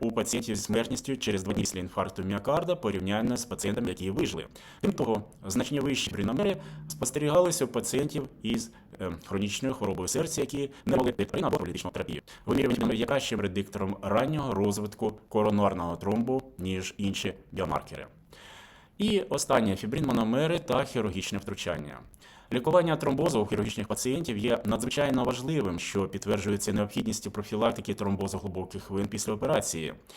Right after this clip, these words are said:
і багато післяопераційних пацієнтів мають гіперкоагуляцію. Е, дослідники дійшли висновку, що рівні фібрин мономерів може бути використані для ранньої діагностики гіперкоагуляційних станів, таких як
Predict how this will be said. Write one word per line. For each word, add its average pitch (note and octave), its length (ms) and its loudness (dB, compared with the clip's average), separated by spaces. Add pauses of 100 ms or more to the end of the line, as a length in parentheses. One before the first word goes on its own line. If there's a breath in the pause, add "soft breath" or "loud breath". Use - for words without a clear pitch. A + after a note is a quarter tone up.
(260 loud breath)
і G#2 280 0 (100)
багато G#2 440 2
післяопераційних F#2+ 840 -2
пацієнтів E3 520 -2
мають C#3 260 0
гіперкоагуляцію. F#2+ 880 -4 (720 loud breath)
Е, G2 120 4
дослідники D#3 640 0 (180)
дійшли G2+ 260 0
висновку, D3 400 -2
що G2 260 0
рівні A2+ 240 0
фібрин G#2 300 -2
мономерів D3+ 460 2
може D3+ 220 0
бути C#3+ 280 0
використані C#3 600 0 (640)
для G#2 180 4
ранньої A2+ 340 4
діагностики G2+ 580 0
гіперкоагуляційних F#2+ 880 -4
станів, C3+ 340 -2
таких - 380 -8
як E2+ 120 -4